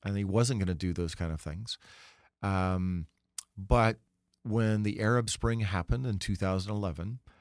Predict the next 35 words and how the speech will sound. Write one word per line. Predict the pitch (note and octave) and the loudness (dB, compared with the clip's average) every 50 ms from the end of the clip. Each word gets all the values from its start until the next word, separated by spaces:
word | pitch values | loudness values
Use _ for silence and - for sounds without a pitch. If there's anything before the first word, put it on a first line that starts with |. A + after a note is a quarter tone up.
| _ _ _ _ _ _ - | _ _ _ _ _ _ -4
uh, | G2 F#2+ F#2+ F#2+ F#2+ F#2+ F#2 - | -2 -2 0 0 0 -2 -2 -4
we | G2+ G2 G#2 A2 A2+ A#2 | -2 0 2 2 2 2
were | A#2 A#2 A#2+ A2+ G#2 | 2 2 2 2 2
forced | - - - G2+ G2 G2 G#2+ - - - | 0 -2 -2 0 2 2 2 0 -2 -2
to | - | -2
make | F#2+ F#2 F#2+ G2+ G2 - | 0 0 0 0 0 -2
some | - - G2 F#2+ | -2 0 0 0
decisions | G2 F#2+ - - - E3+ D#3+ - G2 F2 E2+ F#2+ | 0 0 0 2 2 0 0 0 -2 -2 -2 -2
about | E2 D#2+ F2 F#2+ G2 - | 0 0 0 0 0 -2
what | - G#2+ G#2+ G2+ | -2 -2 -2 -2
was | F#2+ - | 0 0
happening. | A#2+ B2+ C3 - - E2 E2+ F2+ | 0 0 2 0 0 0 0 0
And | G#2 A2 | 2 2
I | A#2+ | 4
wanna | B2 D3+ E3+ E3+ E3+ | 4 4 4 4 4
underscore, | C#3 A#2+ C#3 C3+ C3+ B2 - - C3+ B2+ A#2 | 2 2 2 2 2 2 2 2 2 2 2
we | A2 A#2 D3+ E3 | 2 2 0 2
did | C#3+ D#3 C#3 | 0 0 2
not | C#3 C#3+ D3 C#3 - | 2 2 2 2 2
start | - - - C3 B2 B2 - | 0 0 2 2 0 0 -2
the | - A2 G#2+ A2 | -2 -2 -2 0
Arab | A2 A2+ A2+ A2 | 0 0 -2 0
Spring | - - - G#2+ G#2 G2+ G2+ G2+ G2+ - - - - - - - - - - - | -2 0 2 4 4 4 2 0 -2 -6 -12 -18 -20 -18 -18 -20 -20 -14 -4 0
when | G#2+ G#2+ G#2+ G#2 G#2 G2+ G2+ G2+ | 2 4 6 6 4 4 2 2
Putin | F#2+ - - C3+ C3+ B2+ A#2 G2+ | 2 4 4 4 4 2 2 2
says | - B2 A2+ A2+ G#2+ G2+ | 4 4 4 4 2 0
we | G2+ F#2+ G#2 A2 A2 | 0 0 2 2 4
were | A2+ G#2+ G#2+ G#2 G#2 | 4 4 4 4 4
fomenting | G2 - - A2 A2 A2+ A2 A#2 A2+ G#2 - A2+ G#2+ G#2+ | 2 0 0 2 4 4 4 4 2 2 0 0 2 4
revolution | G#2 G#2 G#2 G#2 G#2 G2+ G#2+ G2+ - - G2 F#2 | 4 4 4 2 2 2 2 2 2 0 0 2
there. | F#2+ F#2+ F#2+ F#2+ F#2+ F#2+ F#2 | 2 2 2 2 2 2 2
That | F2 G2+ G#2+ | 2 2 0
is | A2 G2 E2+ | 0 0 -2
not | F#2+ F#2+ G2+ B2 C3 - | 0 0 0 -2 -4 -6
true. | - - F#2+ F2+ E2+ E2 E2 | -8 -6 -4 -4 -4 -4 -6